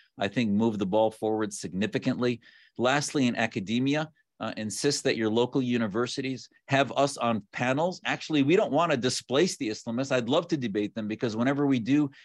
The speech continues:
they lose a lot more following and we gain more. So make sure we have presence in universities and actually also possibly begin to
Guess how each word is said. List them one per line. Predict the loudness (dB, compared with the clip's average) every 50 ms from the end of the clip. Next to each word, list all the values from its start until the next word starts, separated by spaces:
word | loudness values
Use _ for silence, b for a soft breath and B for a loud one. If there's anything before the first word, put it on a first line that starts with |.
| B B
they | 2 4 4
lose | 4 4 4 4 4 2 0 -4 -12 _ _ _ -2
a | -2 2
lot | 2 2 2 2 0
more | 0 -2 -2
following | -2 -2 -2 0 2 2 0 0 -2 -2 -4 -4
and | -4 -4
we | -4 -4
gain | -2 -2 -2 -2 -2 -2
more. | -2 -2 -2 -2 -2 -4 -6
So | -8 -6 -4 -2 -2 -2 -4 b b b b b b
make | -2 -2 -2 -2
sure | -2 -4 -2 -2 0
we | 0 0 0 0
have | 0 0 0 -2 -2 -4
presence | -2 0 0 0 0 0 -4 -6 -6 -8
in | -6 -4 -4 -2
universities | 0 0 0 0 0 0 0 -2 -2 -2 -4 -4 -2 -2 -2 -4
and | -4 -4 -2
actually | -2 -2 -2 -2 -2 -2 -2 -2 -2 -2 B B B B B B
also | -2 0 0 0 0 2 0 0
possibly | 2 0 -2 -2 -2 -2 -4 -2 0 0 0
begin | 0 -2 -4 -2 0 0 -2 -2
to | -2 -2 -2 -2 -2 -2